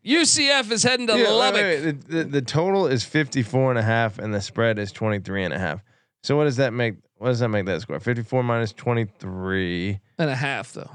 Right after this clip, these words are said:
Speaker 1: That's where it gets tricky.
Speaker 2: That is where it gets tricky.
Speaker 1: <laughs>
Speaker 2: Someone, someone in the thirty, they, they're expecting Arizona State to do nothing in this game. I guess Oregon's defense is pretty good. I think Arizona State's offense is coming around.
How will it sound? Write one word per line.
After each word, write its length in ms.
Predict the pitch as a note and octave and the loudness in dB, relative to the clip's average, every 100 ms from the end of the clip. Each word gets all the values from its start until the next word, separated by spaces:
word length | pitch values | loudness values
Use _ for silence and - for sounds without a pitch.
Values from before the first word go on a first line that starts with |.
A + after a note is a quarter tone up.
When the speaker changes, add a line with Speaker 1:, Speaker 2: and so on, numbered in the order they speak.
| - | -8
Speaker 1:
That's 220 | D3 - | -6 -6
where 80 | - | -10
it 60 | |
gets 160 | - A2 | -14 -16
tricky. 360 | - A2+ - _ - | -14 -14 -16 _ -4
Speaker 2:
That 140 | A2+ A#2 | 0 0
is 160 | G2+ | 0
where 120 | F#2+ | -2
it 60 | D2 | -2
gets 180 | G2 F#2 | 0 0
tricky. 240 | G#2+ G2 - - | 0 -2 -4 -6
Speaker 1:
<laughs> 200 | F#3 - | -8 -2
Speaker 2:
Someone, 260 | A3+ C4 B3 | 2 2 4
someone 240 | B3+ C4 | 2 4
in 100 | A#3+ | 2
the 60 | D3 | 2
thirty, 280 | F#3+ G#3 | 2 2
they, 160 | G3+ F3+ - _ | 2 0 -2 _
they're 160 | G#3+ B3+ | 2 2
expecting 640 | - A#3+ A3 G#3+ D#3+ B2 _ | 2 -2 0 0 -2 -8 _
Arizona 400 | D3+ D#3+ C#3 C#3 | 2 2 2 2
State 240 | G#2+ B2+ G#2 | 2 0 0
to 60 | |
do 140 | G2+ A2 | -2 0
nothing 400 | G2+ G#2+ G2 D#2+ | 2 0 -2 -4
in 60 | |
this 160 | D2 - | -4 -6
game. 380 | F#2 D#2+ B1+ - - | -6 -6 -6 -12 -4
I 100 | C3 | 0
guess 180 | D3+ D#3+ | 0 0
Oregon's 400 | F3 D#3 C#3 - - _ - | 0 0 0 -2 -8 _ -6
defense 460 | A2 C3 A#2 A2+ A2 | 0 0 2 0 -2
is 140 | A#2+ | -2
pretty 180 | B2+ A2+ | -2 0
good. 220 | A#2+ G#2 - _ - | 0 -2 -6 _ -6
I 80 | E3 | -2
think 200 | F3 A2 - _ _ A2+ | -2 -4 -12 _ _ 0
Arizona 360 | A#2 G2+ G#2 | 0 2 0
State's 360 | F2+ G#2 F#2 - - _ | -2 -4 -4 -8 -16 _
offense 400 | G#2+ G#2 G2+ F2+ | -2 0 -2 -6
is 80 | - | -6
coming 240 | - G#2 E2 | -2 -2 0
around. 320 | E2+ A#1+ | -2 -4